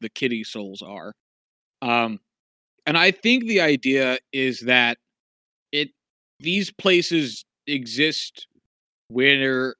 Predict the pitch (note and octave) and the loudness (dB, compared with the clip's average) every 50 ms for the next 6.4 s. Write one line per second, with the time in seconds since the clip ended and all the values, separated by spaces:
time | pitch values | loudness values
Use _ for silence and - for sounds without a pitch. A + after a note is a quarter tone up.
0 | _ - C#3 C3 D3+ D#3+ E3+ F3+ F3+ F#3 - D3+ D#3 D#3+ D3+ D3 D#3 D#3 D3+ D3+ | _ -12 -6 0 4 4 4 4 4 2 2 2 2 2 2 2 0 0 0 0
1 | C#3 C3+ B2+ B2 A2+ A2 B2+ C3 C#3 C#3+ C#3+ A#2+ B2+ B2+ B2 C3 B2+ B2 B2 A#2+ | -2 -2 -4 -8 -8 _ -6 -6 -6 -8 -8 -8 -8 -8 -6 -8 -6 -6 -6 -8
2 | A#2 - _ _ _ _ _ _ _ _ _ _ _ _ _ _ _ _ _ _ | -10 -12 _ _ _ _ _ _ _ _ _ _ _ _ _ _ _ _ _ _
3 | _ _ - C3 C3 D3 C#3 C3 C#3 C#3+ D3+ - - - - A#2 - B2+ B2+ C#3 | _ _ -16 -6 -2 -2 0 0 2 0 0 0 -2 -8 -10 -4 0 0 0 0
4 | - - - - - - - - C3+ A#2 A2+ A#2+ B2+ A#2+ G2 - _ _ _ _ | -2 -8 -10 -14 -14 -12 -6 -6 -6 -4 -2 0 0 -2 -2 -4 _ _ _ _
5 | _ _ _ _ _ _ _ _ _ _ _ D3+ D3 D#3 D#3 B2 - D3+ E3+ D#3+ | _ _ _ _ _ _ _ _ _ _ _ 2 4 4 2 4 4 2 2 2
6 | E3 D#3+ E3 E3+ E3+ E3+ E3+ | 2 2 4 4 4 2 2